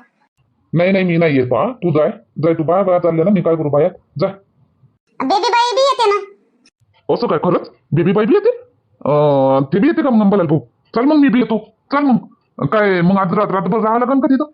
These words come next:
Speaker 1: आजच वापस येऊन जाऊ मग आपण दोघं, चल मग, चल.
Speaker 2: हा, नाही येत बेबी बाई,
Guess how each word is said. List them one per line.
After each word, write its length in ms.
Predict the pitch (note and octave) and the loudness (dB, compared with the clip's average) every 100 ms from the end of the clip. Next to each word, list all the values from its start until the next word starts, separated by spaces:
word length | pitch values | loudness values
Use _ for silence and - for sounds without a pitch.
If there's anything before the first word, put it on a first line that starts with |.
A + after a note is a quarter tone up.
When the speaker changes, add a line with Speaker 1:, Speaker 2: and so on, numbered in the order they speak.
| _ - | _ -6
Speaker 1:
आजच 240 | E3+ A3+ | -4 -2
वापस 200 | B3+ C4 C4 | -2 0 2
येऊन 120 | A#3+ | 2
जाऊ 100 | G3 | 2
मग 120 | E3+ | 0
आपण 200 | D#3 D3 | 0 0
दोघं, 180 | C#3 C3 - | 0 -2 -2
चल 60 | |
मग, 180 | C4+ A3+ | 0 0
चल. 100 | C4 C#4 - _ _ _ _ _ _ _ - | 0 -6 -10 _ _ _ _ _ _ _ -2
Speaker 2:
हा, 460 | B4 B4+ B4 A#4 G4 - _ _ _ | 2 2 2 2 -2 -10 _ _ _
नाही 220 | D#4 F4+ G4+ | -2 0 0
येत 80 | |
बेबी 240 | D#4+ G4 F4 | 0 0 0
बाई, 160 | E4 | 0